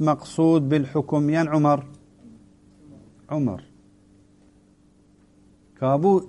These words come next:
ئەبوو حەفس چییە؟ کونیەیە کە هاتووە بۆ ڕوونکردنەوەی کێ؟ عومەر. ئەگینا <coughs> یعنی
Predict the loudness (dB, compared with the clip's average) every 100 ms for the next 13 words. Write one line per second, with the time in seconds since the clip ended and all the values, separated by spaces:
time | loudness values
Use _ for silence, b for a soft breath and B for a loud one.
0 | -2 0 0 0 -2 -2 -2 2 2 2
1 | -2 b b b b _ -4 0 2 2
2 | 2 0 -2 0 -2 0 0 0 2 2
3 | 2 2 0 0 0 0 2 2 0 -2
4 | 0 2 0 0 0 0 -2 -12 -20 -20
5 | _ _ _ _ _ _ _ _ b b
6 | b b b b -6 -2 2 4 4 2
7 | -2 -16 -4 -4 -2 -2 -2 -4 -10 -8
8 | -6 -6 -8 -20 _ _ _ _ _ _
9 | _ _ _ _ _ _ 0 0 0 -4
10 | -4 -6 -6 -18 -20 _ _ _ _ _
11 | _ _ _ _ _ _ _ b b b
12 | _ -6 -2 2 2